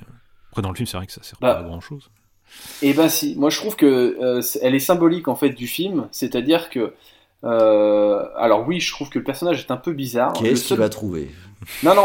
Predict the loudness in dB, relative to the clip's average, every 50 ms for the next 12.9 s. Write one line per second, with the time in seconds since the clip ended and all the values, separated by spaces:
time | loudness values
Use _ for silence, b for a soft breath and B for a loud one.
0 | 6 4 4 2 2 2 2 2 2 0 0 -2 -2 0 0 0 0 0 0 -2
1 | -2 -4 -8 -6 -2 0 0 0 0 -4 -4 -4 -2 -2 0 2 2 2 4 4
2 | 4 4 4 2 2 2 4 2 2 2 2 2 2 2 4 4 6 6 6 4
3 | 4 4 4 4 4 4 2 0 -4 -6 -8 -14 B B B B B B B 6
4 | 10 10 10 10 10 8 8 6 6 4 0 -6 -8 -6 -2 0 2 2 2 0
5 | -4 -6 -2 0 2 2 2 2 -2 -2 -2 -2 0 2 2 0 0 0 -4 -10
6 | -10 -12 _ _ _ _ _ _ _ -6 -2 0 2 4 4 4 2 0 -4 -12
7 | _ -10 -6 -4 -2 -2 2 4 6 6 6 6 4 2 0 2 2 2 2 2
8 | 2 0 0 -2 -2 0 0 0 0 0 -4 -8 -8 -8 -8 -6 -6 0 2 2
9 | 2 2 -2 -10 -18 -20 -20 _ _ _ _ -10 -8 -8 -4 0 2 2 4 4
10 | 2 0 0 0 0 0 2 2 0 0 0 0 0 0 0 -2 -2 -4 -6 -8
11 | -8 -2 2 2 2 4 4 4 4 2 2 2 2 2 2 2 2 4 2 2
12 | 2 -2 -8 -6 -6 -8 -6 -4 -4 -4 -2 -2 -4 -4 -6 -6 -8 -12